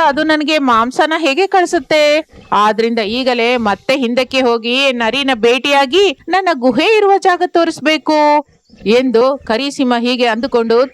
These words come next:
ತಿರುಗಿ ಮತ್ತೆ ಕಾಡಿನ ಪ್ರಾಂತಕ್ಕೆ ಬಂದು ಬಿಳಿ ಸಿಂಹರಾಜನ ಕಣ್ಣಿಗೆ ಕಾಣಿಸುತ್ತೆ. ಅದರಿಂದ ಬಿಳಿ ಸಿಂಹರಾಜ ಕರಿ ಸಿಂಹನ ಮೇಲೆ ಧುಮುಕಿ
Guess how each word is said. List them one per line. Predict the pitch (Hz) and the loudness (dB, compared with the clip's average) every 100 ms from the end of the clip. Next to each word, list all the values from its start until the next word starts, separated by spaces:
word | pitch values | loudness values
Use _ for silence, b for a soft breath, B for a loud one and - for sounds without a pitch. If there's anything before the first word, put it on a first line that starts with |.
| - | -6
ತಿರುಗಿ | 311 370 359 | -2 0 0
ಮತ್ತೆ | 285 247 254 | 0 0 -4
ಕಾಡಿನ | 262 220 233 277 | 0 0 2 0
ಪ್ರಾಂತಕ್ಕೆ | 262 247 233 233 254 254 | -2 0 -2 -2 -4 -2
ಬಂದು | 226 233 254 440 b b b | -2 -2 2 0 b b b
ಬಿಳಿ | 202 302 415 | -2 2 2
ಸಿಂಹರಾಜನ | 349 311 285 254 262 254 | 0 0 2 2 0 -2
ಕಣ್ಣಿಗೆ | 247 240 233 233 | -2 -2 0 0
ಕಾಣಿಸುತ್ತೆ. | 320 339 339 349 320 294 240 - - | 0 -2 0 -2 0 0 0 -4 -6
ಅದರಿಂದ | 165 185 208 202 202 | -4 -2 -2 0 0
ಬಿಳಿ | 185 180 214 220 | 0 -2 -2 -2
ಸಿಂಹರಾಜ | 240 220 220 202 214 208 208 226 | -2 0 0 2 0 0 0 0
ಕರಿ | - 214 254 | -2 -4 -4
ಸಿಂಹನ | - 247 240 233 | -4 -2 -2 -2
ಮೇಲೆ | 226 214 240 240 226 | -2 -2 0 0 -2
ಧುಮುಕಿ | 180 262 320 330 294 | 0 0 0 0 -2